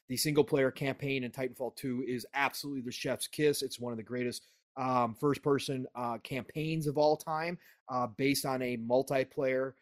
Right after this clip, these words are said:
uh, game. Uh, and then he turns around, makes Apex, uh, absolutely dominates in that area. Now you've got him dominating in a single player narrative driven Star Wars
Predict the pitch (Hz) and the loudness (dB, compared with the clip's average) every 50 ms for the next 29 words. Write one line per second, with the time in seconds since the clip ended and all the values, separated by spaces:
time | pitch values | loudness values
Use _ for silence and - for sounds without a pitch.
0 | _ _ _ _ - 123 123 110 127 131 139 147 151 160 170 - - 131 127 123 | _ _ _ _ -12 -12 -8 -4 0 2 2 2 2 0 -2 -2 0 2 2 4
1 | 117 117 117 - _ _ _ _ 147 147 135 143 139 135 135 131 - 143 131 117 | 2 2 0 -2 _ _ _ _ -2 0 2 2 2 2 0 0 0 0 0 2
2 | 123 127 123 123 127 123 - _ _ _ 123 131 127 - - - 139 131 - 139 | 2 2 2 2 0 -2 -4 _ _ _ -6 -6 -6 -6 -4 -4 -4 -2 0 2
3 | 131 147 - - - - - _ _ _ _ - 139 135 131 127 123 123 123 120 | 2 2 2 0 -6 -6 -6 _ _ _ _ -4 0 0 4 4 4 4 4 2
4 | - - 143 143 135 - - 147 139 139 135 131 110 - 127 123 127 135 139 139 | 2 2 4 4 4 2 0 -4 -4 -2 -4 -4 -2 0 2 2 4 4 4 2
5 | 139 143 143 - - - _ 151 143 127 120 131 135 143 147 - - 151 151 147 | 2 2 2 -2 -6 -4 _ -4 -4 0 2 4 4 4 4 6 6 6 8 8
6 | 143 147 147 147 147 147 - - - _ _ _ 117 127 139 139 143 147 147 143 | 8 6 6 6 4 2 0 -4 -20 _ _ _ -2 2 4 6 6 8 8 6
7 | 127 - 143 135 131 120 139 135 127 120 107 139 131 135 139 143 139 139 139 139 | 6 6 6 6 6 4 2 -4 -4 -2 2 4 4 6 4 4 4 4 4 4
8 | 139 135 135 135 139 127 131 131 127 123 120 117 - - - 151 143 135 135 135 | 4 2 0 -2 -4 -6 -6 -4 -4 -4 -4 -2 -2 -2 -2 0 2 2 2 2
9 | - - 139 131 131 127 123 117 123 131 135 135 135 - 143 127 110 - 135 131 | 0 -2 0 0 2 0 0 -2 -2 0 0 0 0 -2 -6 -8 -2 0 0 0
10 | 123 117 110 - - - - 131 131 143 147 147 143 143 147 143 139 135 - | 0 -2 -4 -6 -6 -2 2 4 6 8 8 10 12 12 12 12 10 8 4